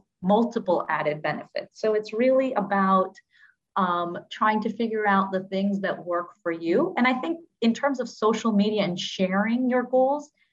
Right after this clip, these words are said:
sharing your goals has been shown to help you keep and achieve your goals. So find some friends that you can check in with and hold yourself accountable. So like I said,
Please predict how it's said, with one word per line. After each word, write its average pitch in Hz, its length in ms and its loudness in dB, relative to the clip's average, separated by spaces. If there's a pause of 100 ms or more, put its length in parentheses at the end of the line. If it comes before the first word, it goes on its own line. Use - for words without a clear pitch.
(200)
sharing 269 420 -2
your 330 140 -4
goals 196 580 -2 (640)
has 226 300 2
been 269 180 -4
shown 202 380 0
to 196 100 -4
help 185 340 -6
you 175 300 -4 (360)
keep 226 280 2
and 190 140 0
achieve 175 420 -4
your 165 140 -2
goals. 170 420 -2
So 202 260 2
find 247 320 4
some 240 320 -4
friends 202 420 0
that 180 160 -2
you 190 140 -2
can 196 460 -2 (120)
check 233 280 -4
in 233 140 2
with 165 240 -2
and 165 100 -8
hold 196 240 -4
yourself 196 360 -6
accountable. 196 720 -4
So 165 340 -4
like 233 180 0
I 254 60 2
said, 190 340 -2